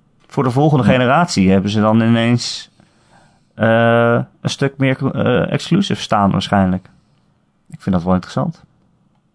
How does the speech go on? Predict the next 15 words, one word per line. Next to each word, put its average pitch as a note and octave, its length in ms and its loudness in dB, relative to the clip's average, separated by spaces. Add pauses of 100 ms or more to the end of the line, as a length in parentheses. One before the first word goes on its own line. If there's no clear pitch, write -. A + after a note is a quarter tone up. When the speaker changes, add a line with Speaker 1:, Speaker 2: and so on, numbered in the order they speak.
(380)
Speaker 2:
Ja. G2+ 160 -4 (1600)
Speaker 1:
Ik - 40 -20
ben A2 120 0
wel F#2 100 4
benieuwd. F2+ 400 -2 (160)
En B2 340 2
R F#2+ 60 0
P - 60 -12
G's, G#2 340 -4
daar F#2+ 100 0
hou G2+ 120 2
ik - 40 -10
natuurlijk F2 320 -8
van. - 180 -10 (2000)
Speaker 2:
Ja, F#2 280 -8